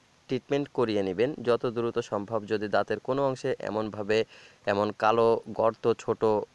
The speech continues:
বা কোনো কালো স্পট দেখে থাকেন, অবশ্যই দ্রুত, আহ, যতক্ষণ, আহ, যত দ্রুত সম্ভব ডেন্টিস্টের কাছে গিয়ে এ ধরনের ডেন্টাল ক্যারিজ দেখিয়ে ট্রিটমেন্ট করিয়ে নেবেন,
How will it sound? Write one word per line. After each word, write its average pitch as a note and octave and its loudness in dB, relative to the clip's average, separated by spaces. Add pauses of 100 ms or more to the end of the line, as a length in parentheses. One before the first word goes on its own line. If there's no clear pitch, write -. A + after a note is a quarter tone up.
বা G2+ 4
কোনো A2 -2
কালো A#2 4
স্পট A2+ 0
দেখে G#2+ -4
থাকেন, A2+ -2 (420)
অবশ্যই D#3+ 2
দ্রুত, A#2 0
আহ, G#2+ 4
যতক্ষণ, G#2+ -2
আহ, - -4
যত A#2+ 0
দ্রুত C3+ -6
সম্ভব A2 0 (140)
ডেন্টিস্টের A2 -2
কাছে G2 -2
গিয়ে G#2 -4
এ G#2+ -2
ধরনের A2 -2
ডেন্টাল G2+ -2
ক্যারিজ A#2 -6 (120)
দেখিয়ে A#2+ 0 (360)
ট্রিটমেন্ট C3+ -4
করিয়ে G2+ 0
নেবেন, G2 0